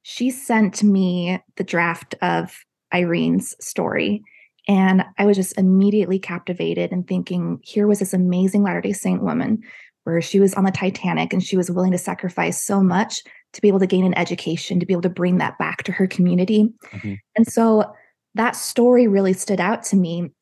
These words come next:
Speaker 1: And then shortly after, I had heard a, a podcast from the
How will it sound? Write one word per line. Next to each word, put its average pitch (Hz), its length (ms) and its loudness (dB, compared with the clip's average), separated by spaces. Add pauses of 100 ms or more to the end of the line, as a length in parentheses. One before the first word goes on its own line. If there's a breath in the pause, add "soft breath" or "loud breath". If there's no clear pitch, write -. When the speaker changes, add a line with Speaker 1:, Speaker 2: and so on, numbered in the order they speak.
(160)
Speaker 1:
And 226 160 4
then 226 140 4
shortly 220 480 -2
after, 226 640 -2 (720)
I 233 80 -6
had 233 100 -2
heard 254 240 -2
a, 208 280 2
a 214 80 -4
podcast - 680 -6
from 196 540 4 (500 loud breath)
the 185 320 2